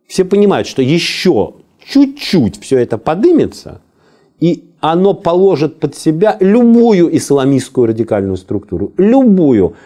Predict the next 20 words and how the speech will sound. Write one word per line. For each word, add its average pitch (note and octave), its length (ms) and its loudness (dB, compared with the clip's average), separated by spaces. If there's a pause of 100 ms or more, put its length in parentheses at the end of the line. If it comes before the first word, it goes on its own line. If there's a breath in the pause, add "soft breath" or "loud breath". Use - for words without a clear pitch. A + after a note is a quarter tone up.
Нет A#3 420 2
уже B2+ 220 0
никакого A#2 520 -2
фундаментального A2 680 -4
противоречия G#2 600 -4
с - 100 -8
Аль-Каидой. F2 500 -6
Нет G#3 400 0
его. B2 260 0
Всё. F#2+ 400 -4 (1300)
Потому C#3 180 -2
что D#3+ 120 -4
Аль-Каида, D#3+ 420 0
и D3 40 0
когда D#3+ 220 0
увидит, A#3+ 300 2
что - 140 -4
в B2+ 60 -2
десять C3 380 0
раз G#2 260 -2